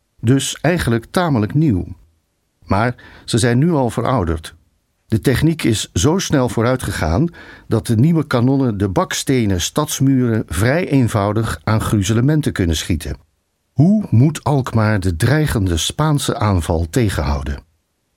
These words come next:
Adriaan Antoniszoon legt uit hoe Alkmaar dat toch voor elkaar zou kunnen krijgen.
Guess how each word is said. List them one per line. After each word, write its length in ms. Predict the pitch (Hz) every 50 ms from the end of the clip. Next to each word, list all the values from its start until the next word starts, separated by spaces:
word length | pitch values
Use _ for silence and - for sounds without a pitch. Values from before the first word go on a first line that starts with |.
| _ _ _
Adriaan 540 | - 131 143 127 - 104 107 98 92 95 92
Antoniszoon 920 | - 104 98 82 - 143 160 175 175 151 - - - 147 147 156 165 - -
legt 320 | - 104 113 110 101 - -
uit 320 | 104 95 107 113 - - - - _
hoe 220 | - 143 156 -
Alkmaar 460 | 131 131 127 - - 120 110 104 104
dat 300 | 95 95 92 - - - - _ _ -
toch 340 | - 185 165 - 80 - - - _ _
voor 200 | - - - 165
elkaar 340 | 156 147 - 175 156 120 101
zou 180 | - - 76 78
kunnen 220 | - 87 78 73
krijgen. 440 | - - 78 73 69 71 - -